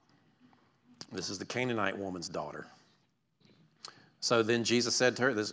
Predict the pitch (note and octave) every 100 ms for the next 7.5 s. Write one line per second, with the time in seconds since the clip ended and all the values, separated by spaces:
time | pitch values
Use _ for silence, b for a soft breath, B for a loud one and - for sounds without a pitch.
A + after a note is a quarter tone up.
0 | G2+ - G#2+ G2 G2 - F#2+ A2 G2+ -
1 | B2+ A#2+ A2+ B2 A2+ G#2+ G2+ - A#2 G#2+
2 | G#2 - - _ A2+ A2 G2+ - - _
3 | _ _ _ _ _ b b b b b
4 | _ - A#2 A2 A#2+ A#2 A2 A2 - C3
5 | E3+ D3 C3+ C#3+ E3+ - _ _ _ -
6 | G2+ G#2+ C#3+ D3+ - C#3+ C#3+ D3 A2+ G2+
7 | G2+ G2 G2 A2